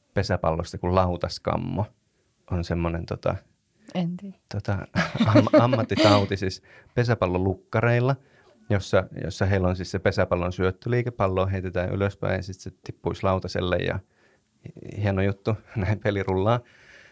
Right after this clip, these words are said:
Speaker 1: Ja ne, he on tietysti tehnyt sitä tosi paljon ja se pallon heitto ylös on varmasti niinku tosi automatisoitunut, mut Suomessa on paljon semmosia tapauksia, siis ihan niinku huippulukkareilla, jossa jostain syystä se,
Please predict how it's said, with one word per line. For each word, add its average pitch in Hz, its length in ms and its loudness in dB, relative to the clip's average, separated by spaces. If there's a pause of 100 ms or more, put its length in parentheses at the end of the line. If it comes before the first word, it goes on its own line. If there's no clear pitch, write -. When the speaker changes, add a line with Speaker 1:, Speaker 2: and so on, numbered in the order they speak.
(320)
Speaker 1:
Ja 101 240 4 (140)
ne, 120 160 2 (100)
he 113 80 6
on 107 80 4
tietysti 104 380 2
tehnyt 98 180 0
sitä - 120 -12
tosi 95 200 -4
paljon 107 600 0 (1000)
ja 101 100 0
se 101 280 0 (840)
pallon 101 360 0
heitto 98 480 -2
ylös 92 300 0
on 82 100 -4
varmasti 92 420 0
niinku 95 180 -6
tosi 98 300 -2
automatisoitunut, 92 920 -2
mut 107 140 -2
Suomessa 123 360 0
on 95 60 -4
paljon 104 220 0
semmosia 95 400 -2 (520)
tapauksia, 110 580 0
siis 104 160 -6
ihan 95 200 2
niinku 92 180 -2
huippulukkareilla, 92 720 0
jossa 95 240 -2 (400)
jostain 107 480 2
syystä 90 500 -2 (1200)
se, 92 320 2